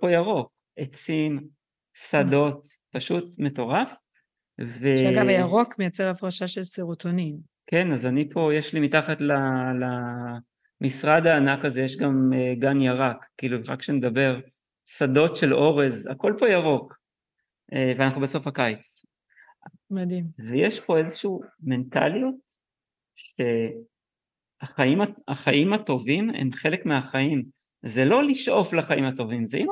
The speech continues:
Speaker 1: אתה לא עובר בבר פעם, פעמיים, שלוש ביום, שותה את הקפה שלך, אה, מתרועע קצת עם אנשים, זה לא, אין, זה לא, אין, אין, זה לא קיים.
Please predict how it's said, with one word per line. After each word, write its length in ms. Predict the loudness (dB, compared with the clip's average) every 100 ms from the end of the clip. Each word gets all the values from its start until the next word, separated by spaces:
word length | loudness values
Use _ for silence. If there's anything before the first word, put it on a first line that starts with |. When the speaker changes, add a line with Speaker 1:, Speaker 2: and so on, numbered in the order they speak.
| -2
Speaker 1:
אתה 120 | 0
לא 160 | 2
עובר 240 | 2 2 0
בבר 520 | 0 2 4 4 2 -8 _ _ _
פעם, 200 | -2 0 2
פעמיים, 380 | 4 4 2 2
שלוש 340 | 0 -2 0
ביום, 400 | 0 2 2 0 -6 _ _
שותה 380 | -18 -18 -4 -4
את 100 | -4
הקפה 220 | -2 -2
שלך, 340 | -2 -4 -2 -6 -6 -14 _ _ -20 _ 0
אה, 180 | 2 4
מתרועע 420 | 2 2 2 2
קצת 220 | 2 -2
עם 120 | -2
אנשים, 440 | 0 -2 -2 -2 -4 -6
זה 160 | -2
לא, 100 | -2 -2 -12 _ _ _ _ _
אין, 180 | -4 0 -2 -2
זה 160 | -2
לא, 120 | 0 -2 -8 _ -6
אין, 260 | -2 -2 -4
אין, 420 | -4 -4 -4 -4
זה 100 | 0
לא 120 | 2
קיים. 520 | 2 2 2 0 -6